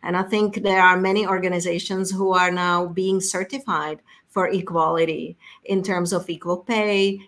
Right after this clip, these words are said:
equal opportunities, and as well balancing, you know, the leadership and, you know, not only gender, but all the types of diversity, like age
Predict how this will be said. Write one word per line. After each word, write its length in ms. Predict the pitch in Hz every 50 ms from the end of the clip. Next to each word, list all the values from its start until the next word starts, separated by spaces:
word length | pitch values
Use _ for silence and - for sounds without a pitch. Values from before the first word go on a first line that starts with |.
| _ -
equal 340 | 180 175 180 - 170 165
opportunities, 1120 | 160 165 - 175 175 - - 202 202 202 196 196 - 196 185 180 175 175 175 175 - - - - - - - _ -
and 300 | - 202 202 202 202 202 - - _ _ -
as 220 | 202 208 185 190
well 420 | 185 180 175 175 170 175 175 175 -
balancing, 880 | 175 160 180 165 170 170 170 180 180 175 175 - 196 180 175 170 170 170 170
you 120 | 185 175
know, 200 | 175 170 170 170
the 180 | 165 165 175 170
leadership 760 | 165 165 156 160 170 175 170 - - 170 165 165 165 165 165 -
and, 340 | 170 160 160 160 165 160 165
you 100 | 165 165
know, 400 | 165 160 156 160 160 160 156 - _ -
not 180 | 185 190 190 -
only 280 | - 202 202 202 202
gender, 360 | 196 196 190 175 185 190 196 175
but 300 | 160 170 170 - - _
all 400 | - 185 185 185 196 202 208 202
the 140 | 190 185 180
types 420 | 185 190 175 170 160 165 - -
of 120 | 175 160 156
diversity, 600 | 165 160 156 147 160 156 - - 170 165 - 160
like 320 | 156 151 151 151 - - -
age 580 | 196 196 190 190 185 185 180 185 180 180 -